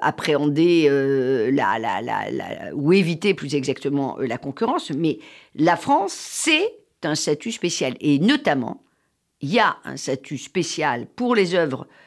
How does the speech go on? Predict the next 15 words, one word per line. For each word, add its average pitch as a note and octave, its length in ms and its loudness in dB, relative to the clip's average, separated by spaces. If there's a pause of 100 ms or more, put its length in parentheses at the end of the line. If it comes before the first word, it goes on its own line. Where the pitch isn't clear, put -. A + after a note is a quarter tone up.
(280)
euh, C3+ 600 4
audio, D#3 720 2
pour D3+ 140 -4
les C#3+ 200 0
œuvres, A#3 340 0 (100)
euh, A#2+ 360 -2 (100)
audiovisuelles. D#3+ 800 -2 (500)
Voilà, - 180 -8 (220)
qui E3 80 0
est D#3+ 160 -2
une G3+ 100 2
espèce F#3 460 2
de D3+ 80 2
protectionnisme C#3 720 0
aussi. D#4+ 380 6